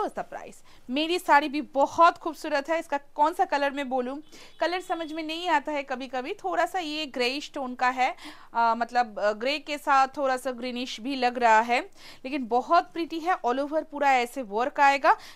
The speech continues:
and हाफ पोर्शन में पूरा ऐसे वर्क जाएगा, ठीक है।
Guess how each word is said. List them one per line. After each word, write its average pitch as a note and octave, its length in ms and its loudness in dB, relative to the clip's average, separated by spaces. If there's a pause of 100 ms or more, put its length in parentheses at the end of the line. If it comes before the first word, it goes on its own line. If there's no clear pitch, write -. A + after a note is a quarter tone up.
and B3+ 140 0
हाफ C#4+ 320 6
पोर्शन C#4+ 320 -2
में D4+ 220 -4
पूरा C4+ 240 2
ऐसे B3 340 2
वर्क F3+ 320 -8
जाएगा, E3+ 300 -6
ठीक D4+ 260 -10
है। A#4+ 60 -4